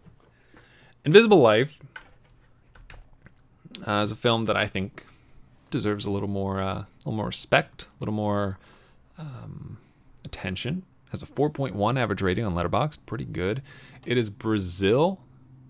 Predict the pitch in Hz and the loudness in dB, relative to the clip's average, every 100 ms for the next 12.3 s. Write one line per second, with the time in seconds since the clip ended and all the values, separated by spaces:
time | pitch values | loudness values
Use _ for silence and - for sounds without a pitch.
0 | - 95 92 101 104 123 123 120 104 104 | -14 -10 -4 -2 0 2 0 0 0 0
1 | 139 170 - - - _ - - 101 - | 0 -4 -14 -20 -20 _ -20 -10 -10 -2
2 | 113 104 110 95 98 92 123 160 - _ | -2 0 -2 0 2 4 2 0 -14 _
3 | _ _ _ _ _ _ _ _ _ - | _ _ _ _ _ _ _ _ _ -20
4 | _ - - 95 92 98 98 98 98 95 | _ -12 -6 -4 -2 -2 -2 -2 -2 -4
5 | - 98 113 120 123 - - 98 95 95 | -4 -4 -2 -6 -8 -16 -12 -8 -6 -6
6 | 95 - - 107 107 104 101 107 107 117 | -8 -10 -6 -4 -2 -4 -4 -4 -4 -6
7 | 101 95 98 101 - 113 123 - - - | -8 -10 -10 -8 -6 -4 -6 -14 -20 -20
8 | - - - _ _ _ _ - 120 120 | -20 -20 -20 _ _ _ _ 0 2 2
9 | 120 - 123 139 123 107 123 160 - - | -2 -2 -2 2 0 0 -2 -2 -6 -20
10 | _ - _ - 101 101 101 101 104 127 | _ -20 _ -10 -6 -4 -4 -2 2 2
11 | 117 113 131 - - - 95 92 - 110 | 4 0 -2 -10 -16 -6 -4 -4 -4 -4
12 | 107 110 | 0 -2